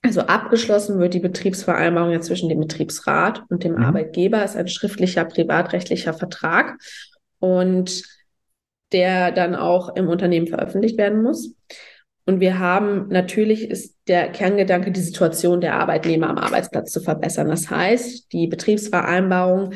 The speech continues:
Speaker 1: regelt auch Rechte und Pflichten.
Speaker 2: Mhm.
Speaker 1: Bedeutet, für das, was ich gleich darstelle, wenn dort eine, ein, die Rechte von Arbeitnehmern erweitert werden können, die, die natürlich später auch einklagen. Sonst, äh, würde es eher weniger,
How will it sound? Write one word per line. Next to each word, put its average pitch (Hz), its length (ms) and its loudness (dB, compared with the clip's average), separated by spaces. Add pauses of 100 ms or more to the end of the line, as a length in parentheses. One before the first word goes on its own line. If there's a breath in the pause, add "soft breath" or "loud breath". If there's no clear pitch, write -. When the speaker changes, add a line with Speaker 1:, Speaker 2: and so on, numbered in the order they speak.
(200 loud breath)
Speaker 1:
regelt 185 220 2
auch 156 180 -2
Rechte 170 640 0
und 170 140 -4
Pflichten. - 580 -6 (160)
Speaker 2:
Mhm. 151 280 2
Speaker 1:
Bedeutet, 220 840 0 (180)
für 185 120 0
das, 180 200 2
was 160 140 0
ich - 60 -8
gleich 160 240 2
darstelle, 220 800 2 (260 loud breath)
wenn 190 320 2
dort 180 240 2
eine, 165 460 0
ein, 165 420 0 (560)
die 175 220 0
Rechte 208 480 2
von 202 160 -4
Arbeitnehmern 175 460 2
erweitert 175 380 2
werden 170 200 2
können, 180 240 0
die, 175 140 0
die 170 120 0
natürlich 165 460 0
später - 320 -2
auch - 180 -6
einklagen. - 680 0 (120)
Sonst, 156 440 -2
äh, 101 220 2 (300)
würde 175 200 2
es 170 180 -4
eher 170 340 0
weniger, 170 440 0